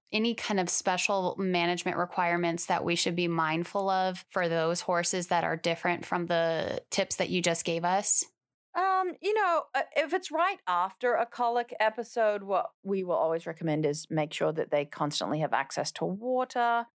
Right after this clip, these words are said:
Speaker 2: But let's just say your horse is colicking and you're waiting for the vet to come. We don't wanna give them any food to eat at that point, because we don't know whether it's an impaction or whether it's a blockage. So we wanna make sure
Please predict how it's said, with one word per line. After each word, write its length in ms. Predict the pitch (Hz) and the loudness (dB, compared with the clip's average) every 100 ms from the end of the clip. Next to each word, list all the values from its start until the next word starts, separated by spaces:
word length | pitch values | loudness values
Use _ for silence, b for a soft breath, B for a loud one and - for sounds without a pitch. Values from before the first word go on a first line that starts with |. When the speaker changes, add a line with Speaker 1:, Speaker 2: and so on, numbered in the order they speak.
| B B - | B B -4
Speaker 2:
But 180 | 185 - | -2 0
let's 200 | 190 190 | -2 -2
just 240 | - 202 - | -2 -4 0
say 340 | 180 175 170 | 2 2 2
your 140 | 165 | 0
horse 200 | 156 170 | -2 0
is 120 | 165 160 | -2 -4
colicking 540 | 160 156 156 165 156 | -2 0 0 0 0
and 80 | 147 | 2
you're 100 | 143 | 4
waiting 280 | 151 160 160 | 2 2 0
for 80 | |
the 100 | 160 | -2
vet 280 | 151 156 - | 0 0 0
to 80 | 160 | -4
come. 440 | - 156 151 147 | -2 0 0 0
We 100 | 170 | -2
don't 160 | 208 208 | -2 0
wanna 200 | 185 165 | 0 -2
give 320 | 156 165 165 | -2 -4 0
them 220 | 170 160 - | -2 -2 0
any 400 | 156 160 160 156 | 0 0 0 -2
food 440 | 156 - 190 214 | -4 0 0 0
to 120 | 208 196 | -2 -2
eat 220 | 202 - | -2 -2
at 140 | 190 | 0
that 240 | 190 - - | 0 0 -2
point, 260 | 196 180 | -2 -2
because 240 | 170 165 160 | -4 -6 -4
we 80 | |
don't 220 | 156 135 - | -2 -2 0
know 180 | 160 | 0
whether 220 | 160 147 - | 0 0 -2
it's 140 | - | -2
an 60 | 147 | -6
impaction 480 | 156 151 - 156 | 0 -2 -2 -6
or 60 | 151 | -2
whether 220 | 117 127 | 0 0
it's 160 | - - | -2 -8
a 40 | |
blockage. 600 | 165 135 147 147 143 147 | -2 -2 -2 -2 -2 -2
So 180 | - 151 | -2 -2
we 100 | 151 | 0
wanna 160 | 160 160 | 0 0
make 200 | 147 - | -2 -2
sure 240 | 135 139 | -4 -4